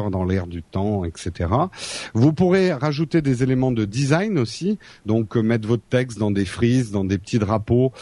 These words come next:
Là aussi, hein, c'est vraiment des éléments de design, euh, on est à fond dans ce qui se fait en graphisme aujourd'hui, quoi. C'est, euh, ça va vous permettre d'être à la mode sans trop rien y comprendre, euh, enfin à la mode graphique.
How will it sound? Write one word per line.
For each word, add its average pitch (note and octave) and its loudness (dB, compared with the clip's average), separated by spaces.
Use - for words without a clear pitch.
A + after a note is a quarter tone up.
Là A2+ 4
aussi, B2 0
hein, G2 0
c'est G2+ -4
vraiment A#2+ 0
des G#2+ 0
éléments A2+ 2
de A#2 2
design, A2 0
euh, F#2 0
on C3 4
est C#3 4
à C#3 0
fond D#3+ -2
dans B2+ 0
ce - -10
qui A#2 -8
se - -6
fait B2 2
en B2+ 2
graphisme G#2 -4
aujourd'hui, F2+ -2
quoi. E2 -10
C'est, F2 -6
euh, E2 -2
ça G#2 2
va G#2 4
vous A2+ 2
permettre B2+ 2
d'être A#2 0
à B2 2
la A#2 2
mode B2+ 0
sans A2 -6
trop A#2 -2
rien C3+ 0
y B2 0
comprendre, A2 -2
euh, G2+ 2
enfin G2+ 0
à G2 0
la F#2 0
mode A2 0
graphique. G#2 -2